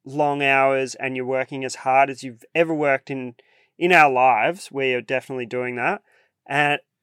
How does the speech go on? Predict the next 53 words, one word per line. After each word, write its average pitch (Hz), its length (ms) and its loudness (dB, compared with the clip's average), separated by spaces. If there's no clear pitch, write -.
it 170 160 -4
still 196 360 2
energizes 151 640 2
me. 117 140 -8
Like 131 300 0
you 156 40 -12
said, 143 320 -2
like, 131 200 0
I 151 100 4
could 170 140 2
have 160 140 6
a 151 60 -2
bad 143 420 4
sleep, 135 520 -4
wake 156 220 2
up 160 160 4
tired, 135 540 4
but 135 100 -2
I 135 80 4
still 147 320 -4
wanna 139 240 -4
go 117 180 -4
to 120 80 -6
the 113 80 -10
building 117 300 -8
site 117 280 -4
and 117 100 -10
I 113 40 -6
wanna 123 200 -4
get 120 200 -6
this 120 140 -14
done 117 320 -8
because 120 300 -8
I 127 80 0
can 135 180 -8
see 135 640 -6
the 135 180 -4
end 127 220 -6
result. 127 460 -2
And 135 120 -6
that's 135 200 -2
what 147 160 -4
really 127 320 -6
energizes 117 680 -4
me 120 280 -6
and 120 140 -8
excites 123 640 -4
me 131 140 -4
about 113 240 -4
the - 80 -20
future 139 560 -10
of 117 100 -10
our 110 300 -4